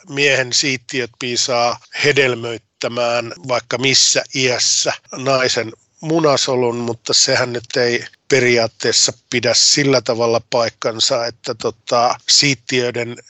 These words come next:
teho vähenee myöskin miehillä. Ja se on vähän semmonen, näitä esimerkkejä tietysti puhutaan jostain Charlie Chaplinista, joka yli kahdeksankymmentävuotiaana, ja,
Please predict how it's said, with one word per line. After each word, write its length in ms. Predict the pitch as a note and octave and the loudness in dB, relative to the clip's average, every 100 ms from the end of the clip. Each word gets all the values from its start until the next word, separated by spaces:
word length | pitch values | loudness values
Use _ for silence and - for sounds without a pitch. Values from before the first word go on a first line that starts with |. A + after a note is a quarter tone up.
| - | 2
teho 520 | D3+ D#3 D3+ C3 A#2+ - B2+ | 4 4 4 2 0 -8 -2
vähenee 760 | B2+ D#3 C3+ D3 B2 B2 A#2 A#2 | 2 4 4 2 0 -2 -4 -6
myöskin 600 | A#2 A#2+ A2+ - A#2 A2 C3 | -8 -6 -8 -8 -12 -14 -6
miehillä. 680 | C3 B2+ A#2 B2 A2+ A2+ A2 - - - | -2 0 0 -2 -4 -2 -4 -4 -8 -12
Ja 220 | B2+ A2+ G#2+ - | -4 -4 -4 -2
se 240 | - B2+ | 0 0
on 160 | A#2+ A#2+ | -2 2
vähän 280 | B2+ B2+ A#2+ | 4 4 2
semmonen, 580 | A#2 A2 A2 A2+ A2+ - _ | -2 -4 -8 -8 -10 -14 _
näitä 340 | C3 B2 A2+ A#2+ | -2 -2 0 2
esimerkkejä 720 | A#2+ B2+ B2 B2 - C3 A#2+ | 2 2 0 -2 -2 -2 0
tietysti 440 | C3 A#2 B2+ - - | 0 0 -4 -6 -6
puhutaan 480 | C3+ B2 B2+ B2+ B2 | -4 -4 0 0 2
jostain 400 | A#2+ - B2+ A#2 - | 0 -2 -2 0 2
Charlie 320 | B2+ B2 A#2 - _ - | 2 2 -2 -8 _ -2
Chaplinista, 840 | C#3 A#2+ B2+ A#2+ A#2+ A#2 - B2 | 0 0 -2 -2 -2 -2 -4 -2
joka 280 | A#2+ A2+ A#2+ | -4 -4 -4
yli 200 | A#2 A#2 | -4 -6
kahdeksankymmentävuotiaana, 1200 | B2 A#2 A#2 B2 A#2 - A#2+ A#2 - A#2 A#2+ A#2 | -4 -4 -4 -6 -8 -6 -4 -4 -2 -2 -2 -2
ja, 160 | A#2+ | -2